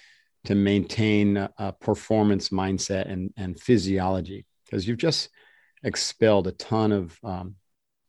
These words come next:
of water out of your system at night, and your, your battery needs to be topped off, so to speak,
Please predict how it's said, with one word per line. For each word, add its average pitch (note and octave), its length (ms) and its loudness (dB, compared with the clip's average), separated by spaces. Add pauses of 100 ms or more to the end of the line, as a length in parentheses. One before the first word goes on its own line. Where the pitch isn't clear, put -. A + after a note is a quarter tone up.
of F2+ 160 -6
water G2 380 0
out F#2 100 -2
of F#2 60 -2
your F#2 80 -4
system F#2 640 -4
at G2 140 -8
night, G2 460 -6
and G2 200 -2
your, F#2+ 180 -2 (240)
your A2 120 0
battery A2 560 6
needs G2 260 2
to G2 80 -6
be F2+ 100 -4
topped - 400 -4
off, F#2 240 -8
so G#2 160 -10
to G2 100 -10
speak, - 480 -14